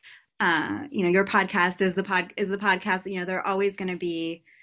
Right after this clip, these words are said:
um, you know, that sort of entry, you know, entry level consideration. And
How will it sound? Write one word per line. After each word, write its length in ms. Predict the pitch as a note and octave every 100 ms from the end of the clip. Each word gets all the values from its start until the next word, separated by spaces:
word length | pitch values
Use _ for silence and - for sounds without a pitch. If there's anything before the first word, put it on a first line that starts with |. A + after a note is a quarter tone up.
| - _ _ _ -
um, 720 | F3+ E3+ D#3+ D#3+ E3+ F#3 G3+ G#3 _ _ _ -
you 140 | G3+
know, 180 | E3 D#3+
that 340 | E3+ E3 - - _ _ _ _ _ _ _
sort 160 | - F3
of 100 | -
entry, 320 | G3 F#3+ G3 -
you 100 | G3
know, 120 | E3+
entry 300 | - G#3+ A3
level 400 | G3+ F3+ F3 E3+
consideration. 880 | F3 F3+ F#3 F3 D#3+ E3 A#3+ B3+ B3+
And 500 | - D#3+ D#3 D#3 E3